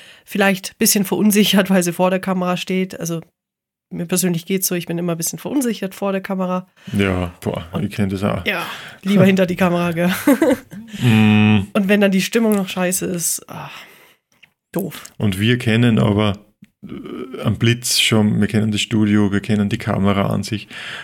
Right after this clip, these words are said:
Speaker 2: Die Person kennt das alles vielleicht gar nicht. Die sieht das vielleicht das erste Mal, sitzt das erste Mal vor der Scheibe, ja, genau. Also Ambiente schaffen.
Speaker 1: Genau, was, äh, da dazu noch gehört, glaube ich, dass man auch davor, äh,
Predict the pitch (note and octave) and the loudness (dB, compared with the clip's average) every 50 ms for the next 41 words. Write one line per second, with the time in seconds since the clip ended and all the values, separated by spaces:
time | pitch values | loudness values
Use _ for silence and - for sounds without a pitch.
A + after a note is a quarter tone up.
0 | - - - G#2 - A2 - - A2+ G#2+ - - A2 A2+ A#2+ - A#2+ - - - | -8 -8 -6 -2 -2 -2 0 2 0 0 2 0 0 0 0 -2 -4 -4 -6 -6
1 | G#2+ - - - - A#2+ A#2 - - - - B2 - - - - - _ _ _ | -8 -8 -10 -10 -8 -8 -10 -10 -10 -10 -8 -8 -8 -8 -10 -12 -18 _ _ _
2 | _ _ _ _ _ _ _ _ _ _ _ _ - G#2+ G2 - - A#2+ A#2+ B2 | _ _ _ _ _ _ _ _ _ _ _ _ -6 -6 -4 0 2 0 2 0
3 | - G#2+ - - A2+ A2 G2 - G#2 G#2 - - - B2 A#2 - - B2 A2 A2 | -2 -4 -2 -2 -2 -2 -2 -2 -4 -6 -2 0 0 0 0 0 0 0 2 2
4 | A2+ A2+ A#2 A2+ A2 G2+ G2+ - _ _ _ _ _ _ _ _ _ _ - - | 2 2 2 0 0 -2 -4 -10 _ _ _ _ _ _ _ _ _ _ -8 -6
5 | - - - G#2 F#2 G2 A#2 A#2+ - A#2+ A2+ A2+ A2 A2+ A2+ G#2 - A#2+ A2+ A2 | -6 -4 -6 -2 -2 -2 -2 0 0 0 0 2 2 2 0 0 2 2 2 2
6 | A#2 A2+ - - G#2+ A2+ A2 A2 A2+ A2 G#2+ G#2 G2 G2+ G#2 G#2+ G#2+ - _ _ | 2 2 2 2 2 2 2 2 2 2 2 2 2 2 0 -2 -4 -8 _ _
7 | _ _ _ _ _ _ - - G2 F#2+ G2 F#2+ G#2 - - _ _ - - _ | _ _ _ _ _ _ -10 -8 -6 -6 -6 -8 -10 -12 -14 _ _ -20 -20 _
8 | _ _ _ _ - - F#2+ G#2+ A2 A2 G2+ F#2+ G2 F#2 F#2 G2+ - A#2+ - - | _ _ _ _ -4 -2 0 0 0 0 0 -2 -2 -4 -4 -4 -6 -6 -6 -6
9 | A2 - - - - G2 - _ _ _ _ _ _ - F#3+ F3+ F3 F3+ F3+ F#3 | -6 -8 -8 -10 -12 -12 -12 _ _ _ _ _ _ -6 -2 0 0 2 2 2
10 | G3 G3 - F#3+ - - F3+ F#3+ F#3+ G3 G3 G3 F#3+ - G3+ G#3 A3 A3 G#3+ F#3+ | 2 2 0 0 0 0 2 2 2 2 0 -2 0 2 2 2 4 2 0 -2
11 | - - - B3+ C4+ C4 B3+ - - - - G#3+ G#3 G#3+ A3 A3+ A#3 A#3 - - | -4 -4 -2 -2 -2 -2 -2 -4 -8 -6 -6 -4 -2 0 -2 -2 -2 -4 -8 -10
12 | - G#3 G3+ G#3 G#3 G#3 G#3 F#3+ F#3+ - F#3+ - - - G3 F#3+ F#3 - - E3+ | -6 -6 -4 -4 -4 -6 -6 -6 -6 -4 -4 -4 -4 -2 -2 -2 -2 -2 -2 -4
13 | F3 F3+ - - F3+ F3 - - - F#3 F3+ F#3 F#3 F#3 F#3 F3+ D#3+ - - - | -4 -4 -6 -8 -8 -8 -8 -8 -4 -2 -2 0 0 0 0 -2 -2 -6 -8 -10
14 | F#3 F3+ F3+ F3+ F3+ | -8 -8 -6 -8 -10